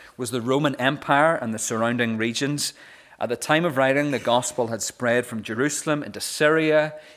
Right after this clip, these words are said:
Asia Minor, Greece, Italy, and probably Egypt, North Africa, and Persia. We, we, we might be living in days of, of spiritual declension, a, a day of small things spiritually in Northern Ireland.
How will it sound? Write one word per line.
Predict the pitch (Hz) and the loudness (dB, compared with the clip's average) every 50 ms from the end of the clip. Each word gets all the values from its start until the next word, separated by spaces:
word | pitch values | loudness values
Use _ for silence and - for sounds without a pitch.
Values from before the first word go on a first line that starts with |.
| _ _ - | _ _ -2
Asia | 131 120 113 117 113 | -2 -2 0 -2 -4
Minor, | 98 107 117 123 135 143 156 160 156 151 135 - - | -2 2 2 4 4 4 4 2 2 0 -2 -6 -8
Greece, | - 113 117 131 143 - - - - - - | -6 -2 0 0 0 -2 -4 -6 -6 -4 -2
Italy, | 127 139 - - 139 139 139 143 143 143 - - - - - - | -2 -2 0 0 0 0 2 0 -2 -4 -8 -20 -20 -20 -12 -8
and | - 117 113 110 | -6 -6 -6 -6
probably | - - 151 147 151 160 147 147 139 131 127 | -4 0 0 2 2 2 2 0 -2 -2 -2
Egypt, | - 131 123 113 107 123 113 - | -2 -2 -4 -4 -4 -6 -6 -6
North | - 123 113 113 110 - - | -6 -8 -6 -6 -6 -6 -6
Africa, | 107 101 101 - - 107 - - 107 95 - | -8 -8 -8 -8 -10 -10 -8 -6 -8 -6 -8
and | 104 104 98 - | -10 -12 -12 -14
Persia. | - - - 123 123 120 113 - 107 76 62 - - - _ _ _ _ _ _ _ _ _ _ _ _ _ - - - | -6 0 2 2 2 2 0 -2 -4 -6 -6 -6 -12 -20 _ _ _ _ _ _ _ _ _ _ _ _ _ -20 -10 -4
We, | 139 160 | -2 -2
we, | 175 185 175 175 175 175 190 196 | -2 -2 -4 -4 0 0 0 0
we | 170 160 196 233 | 2 0 2 2
might | 233 220 190 - | 2 2 2 0
be | 165 143 | 0 2
living | 127 127 127 131 131 131 | 2 2 2 2 0 0
in | 131 113 110 | -2 -4 -2
days | 101 113 113 113 110 | -2 0 0 0 -2
of, | 113 107 104 - - - - - - | -4 -8 -10 -12 -20 -20 -18 -12 -8
of | 120 - | -6 -4
spiritual | - - - - - - 131 135 135 135 135 - 127 117 | -2 -2 -2 -2 0 2 4 4 4 2 0 -2 -4 -4
declension, | 104 - 107 - - - 110 104 104 104 - - 110 | -4 -8 -12 -12 -8 -6 -6 -6 -6 -6 -6 -6 -6
a, | 110 104 - - - - | -6 -6 -10 -12 -8 -2
a | 87 104 127 | 0 0 0
day | 113 - 131 135 147 160 | 0 2 2 4 4 2
of | 160 131 | 2 0
small | - - - 135 123 123 117 | -2 -6 -4 -2 0 0 0
things | 110 - - 110 107 107 104 - | -2 -4 -6 -6 -6 -6 -6 -8
spiritually | - - - - 113 110 110 110 - - 117 110 | -8 -6 -4 -2 -2 -2 -2 -4 -6 -6 -6 -6
in | 104 107 | -6 -4
Northern | 110 110 110 107 107 101 98 | -6 -6 -6 -6 -6 -6 -4
Ireland. | 95 95 98 98 95 110 113 - - | -4 -4 -4 -4 -6 -10 -12 -16 -18